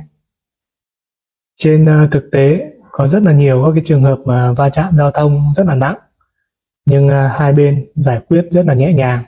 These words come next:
êm đẹp. Đơn giản là vì họ là những người hiền lành, những người hiểu biết.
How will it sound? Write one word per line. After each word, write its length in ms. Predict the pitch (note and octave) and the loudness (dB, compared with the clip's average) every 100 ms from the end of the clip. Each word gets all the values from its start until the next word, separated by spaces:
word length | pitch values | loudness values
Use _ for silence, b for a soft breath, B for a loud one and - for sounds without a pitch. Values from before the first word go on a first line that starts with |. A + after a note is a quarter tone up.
| _ _ - | _ _ -4
êm 200 | D3+ C#3+ | 0 2
đẹp. 300 | C3+ - _ _ _ _ _ _ _ _ _ | 0 -2 _ _ _ _ _ _ _ _ _
Đơn 180 | D3 C#3+ | 0 2
giản 300 | C#3 C3 A#2+ | 0 -2 -2
là 220 | B2 A#2+ | -2 -2
vì 160 | A#2+ B2 | 0 0
họ 200 | B2 D#3 | 0 -2
là 120 | B2 | -2
những 200 | A#2+ F3 | 0 2
người 180 | D3+ B2 | 2 0
hiền 180 | C3 B2 | 0 -2
lành, 220 | B2+ A#2+ - _ _ | -4 -6 -12 _ _
những 160 | D#3+ E3+ | 0 2
người 260 | C#3 C3 | 2 2
hiểu 360 | B2 A#2+ B2 A#2 | 0 0 0 0
biết. 200 | D#3+ | 0